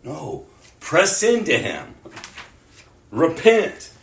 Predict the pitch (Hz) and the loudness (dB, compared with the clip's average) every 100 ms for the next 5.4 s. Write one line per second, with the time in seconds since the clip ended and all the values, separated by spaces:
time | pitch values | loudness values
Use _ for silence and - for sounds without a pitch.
0 | - 190 233 220 220 262 262 185 202 214 | -10 -4 2 4 6 8 8 6 2 4
1 | 220 214 190 - - - 240 262 247 240 | 6 4 0 -4 -8 2 8 10 8 6
2 | 240 - 185 - 190 175 165 - 160 151 | 0 -4 -4 0 0 0 -2 -2 -2 -4
3 | 147 127 135 123 107 - 98 95 80 82 | -6 -6 -4 -4 -4 -4 -4 -4 -6 -8
4 | 80 71 - _ _ _ - 123 262 277 | -10 -10 -14 _ _ _ -10 2 4 6
5 | 247 - - | 4 2 -2